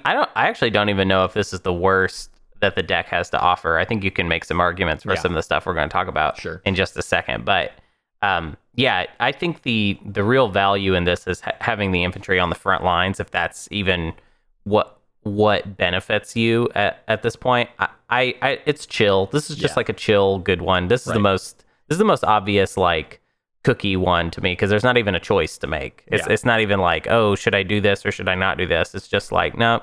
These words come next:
Speaker 1: get an infantry. There you
Speaker 2: Right.
Speaker 1: go. All right, bye-bye."
Speaker 2: And one other thing I'll note, too, I'll point it out here because it's relevant, and it's gonna be extra relevant as we get into talking about attachments, but most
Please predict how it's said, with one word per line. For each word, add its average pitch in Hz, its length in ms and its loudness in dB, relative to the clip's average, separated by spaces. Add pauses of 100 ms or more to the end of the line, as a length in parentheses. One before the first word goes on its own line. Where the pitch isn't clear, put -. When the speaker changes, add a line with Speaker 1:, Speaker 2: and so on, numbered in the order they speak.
Speaker 1:
get 123 160 2
an 113 100 2
infantry. 98 440 -2
There 139 160 2
you 139 80 0
Speaker 2:
Right. 117 180 2
Speaker 1:
go. - 180 -20
All 131 80 0
right, 117 160 0 (120)
bye-bye." 113 580 2 (340)
Speaker 2:
And 131 120 -20
one 196 240 0
other 202 120 2
thing 180 160 -2
I'll 135 80 0
note, 127 300 -2
too, 135 300 0
I'll 104 80 0
point 160 180 -4
it 147 80 -2
out 110 120 -6
here 131 440 -2
because 104 320 -10
it's - 220 -20
relevant, 127 360 0
and 113 60 -4
it's 110 80 -6
gonna 113 160 -6
be 107 240 -8
extra 120 460 -2
relevant 98 420 -2 (100)
as 107 180 -4
we 107 80 -6
get 101 200 -2
into 101 160 -8
talking 98 320 -8
about 92 220 -6
attachments, - 680 -6
but 101 380 -2 (500)
most 151 800 0